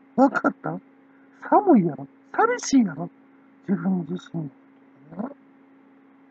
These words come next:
で、お前何働きやねん。知らんしねん、そんなん。な、そういう話してんのちゃうねん。<laughs> な。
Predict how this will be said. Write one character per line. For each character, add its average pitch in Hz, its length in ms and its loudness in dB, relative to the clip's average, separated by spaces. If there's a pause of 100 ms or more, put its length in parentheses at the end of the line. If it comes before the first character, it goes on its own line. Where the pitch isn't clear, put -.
(640)
で、 349 60 8
お 320 80 12
前 294 160 12
何 254 180 8
働 254 340 4
き 226 60 -2
や 226 80 2
ね 170 240 0 (800)
ん。 302 60 -4
知 - 100 0
ら 285 100 6
ん 294 160 4
し 269 140 -2
ね 175 140 -2
ん、 151 40 -8
そ 170 140 -10
ん 147 160 -10 (800)
な 196 100 0
ん。 - 40 0
な、 262 80 2 (240)
そ 370 80 8
う 480 40 12 (160)
い 403 40 10
う - 20 10
話 339 280 8
し - 60 -16
て - 60 -2
ん 254 60 8
の 214 100 4
ち - 140 -2
ゃ 226 60 2
う 240 80 0
ね 330 40 -2 (760)
ん。 - 20 0
<laughs> - 0 -
な。 466 160 0